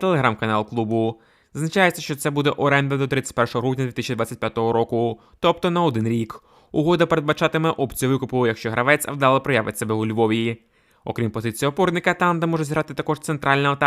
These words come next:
атакувального півзахисника. Портал Transfermarkt оцінює футболіста у сімдесят п'ять тисяч євро. І насправді цим трансфером Карпати нічого не втрачають.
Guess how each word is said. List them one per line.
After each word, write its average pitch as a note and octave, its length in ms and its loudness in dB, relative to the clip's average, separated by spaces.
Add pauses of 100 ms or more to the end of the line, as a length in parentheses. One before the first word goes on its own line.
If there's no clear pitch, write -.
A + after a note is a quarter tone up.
атакувального A2+ 540 0
півзахисника. A2 840 4 (380)
Портал C3+ 340 2
Transfermarkt D#3 680 0
оцінює D#3 360 -2
футболіста D3+ 460 -2
у D3 120 0
сімдесят C#3+ 400 -6
п'ять A2+ 200 -2
тисяч A2+ 260 -10
євро. A2 480 2 (480)
І B2 80 -4
насправді E3 480 0
цим D#3+ 200 -2
трансфером D3+ 460 0
Карпати D3+ 400 0
нічого C#3 400 -2
не A2 80 -2
втрачають. A#2 680 0